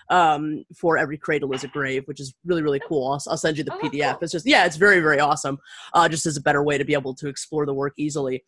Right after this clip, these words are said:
Speaker 1: Um, so she asks, and I have questions from her kind of sprinkled into the whole thing, but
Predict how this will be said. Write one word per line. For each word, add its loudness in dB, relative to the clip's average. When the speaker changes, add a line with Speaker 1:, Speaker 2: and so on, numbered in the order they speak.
Speaker 1:
Um, 6
so 2
she 0
asks, 2
and 4
I 6
have 4
questions 0
from -4
her 2
kind 0
of -2
sprinkled -4
into -2
the -4
whole -6
thing, 0
but 2